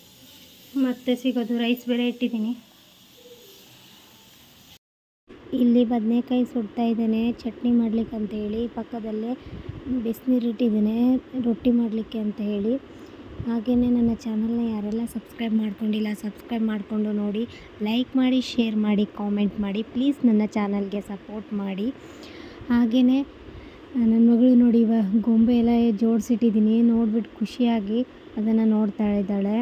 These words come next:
ಎಲ್-, ಎತ್ಕೊಂಡು ಆಡ್ತಿದ್ದಾಳೆ ಮತ್ತೆ. ಹಾಗೇನೆ ನಾಳೆ ವಿಡಿಯೋದಲ್ಲಿ ಸಿಗ್ತೇನೆ ಗೈಸ್. ಬಾಯ್ ಬಾಯ್.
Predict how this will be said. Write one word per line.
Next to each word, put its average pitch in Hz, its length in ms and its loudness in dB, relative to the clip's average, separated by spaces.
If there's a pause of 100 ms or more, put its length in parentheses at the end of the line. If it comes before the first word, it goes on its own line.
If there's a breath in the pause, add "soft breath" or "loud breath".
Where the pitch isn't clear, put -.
(320)
ಎಲ್-, 226 260 -2
ಎತ್ಕೊಂಡು 233 500 2
ಆಡ್ತಿದ್ದಾಳೆ 208 560 -2
ಮತ್ತೆ. 208 360 -2 (680 loud breath)
ಹಾಗೇನೆ 254 440 4 (140)
ನಾಳೆ 233 380 2 (760)
ವಿಡಿಯೋದಲ್ಲಿ 233 560 2 (120)
ಸಿಗ್ತೇನೆ 226 520 -4
ಗೈಸ್. 214 380 -6 (160)
ಬಾಯ್ 233 260 -2
ಬಾಯ್. 214 640 0